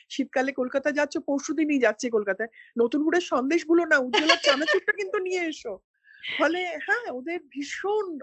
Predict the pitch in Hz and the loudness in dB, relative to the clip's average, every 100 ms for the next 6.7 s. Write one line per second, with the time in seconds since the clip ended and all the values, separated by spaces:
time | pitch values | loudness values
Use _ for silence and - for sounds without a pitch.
0 | - 233 240 - 247 247 240 262 247 214 | -8 -4 -4 -2 0 0 0 -2 -2 -2
1 | 208 202 196 190 196 202 202 _ _ _ | -4 -2 -4 -4 -6 -6 -6 _ _ _
2 | - 262 262 294 302 - 262 262 277 262 | 0 0 0 -2 -2 -4 -8 -6 -6 -6
3 | - 240 240 247 240 226 226 226 226 226 | -2 0 0 2 2 0 2 2 2 0
4 | 226 220 214 202 208 202 202 208 202 - | -4 -4 -2 -2 -2 -8 -8 -6 -6 -8
5 | - - - 196 214 220 190 180 _ - | -16 -16 -4 6 6 6 0 -10 _ -20
6 | - - - - 285 254 285 | -20 -20 -10 0 2 2 0